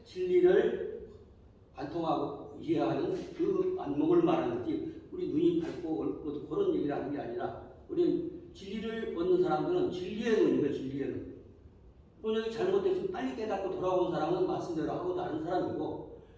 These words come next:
자기가 애우고 있는 성구하고 히브리어 언어의 뜻이 다르다 보면 그걸 안 따르는 사람은 그건 자기 마음대로 하고자 하는 거, 자-, 자랑하는 거고 그런 거고. 예. 원래 뜻대로 다른 사람은 지지라라고 느껴지는 거고.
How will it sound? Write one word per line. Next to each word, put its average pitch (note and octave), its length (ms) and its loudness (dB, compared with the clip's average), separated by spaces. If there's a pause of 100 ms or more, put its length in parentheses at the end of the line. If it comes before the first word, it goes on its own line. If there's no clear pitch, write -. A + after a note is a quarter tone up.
(580)
자기가 A3 400 -2
애우고 G3+ 260 6
있는 F#3 200 2
성구하고 A#3 1000 -2 (320)
히브리어 G#3 580 2
언어의 F3+ 400 4
뜻이 - 220 -2
다르다 - 420 2
보면 D#3+ 160 0
그걸 - 160 -2
안 - 200 0
따르는 G3 280 2
사람은 - 460 0
그건 - 480 -6
자기 G3+ 140 -8
마음대로 G3 420 0
하고자 F3 260 0
하는 - 180 0
거, - 40 -6
자-, C3+ 160 -6
자랑하는 D3+ 520 0
거고 - 300 -10 (140)
그런 F#3 180 -2
거고. - 460 -4 (200)
예. B2+ 120 -6 (380)
원래 G#3 420 2
뜻대로 G3+ 420 0
다른 G3+ 300 0
사람은 E3+ 260 0
지지라라고 D#3+ 680 0
느껴지는 C#3+ 400 0
거고. C#3+ 260 -4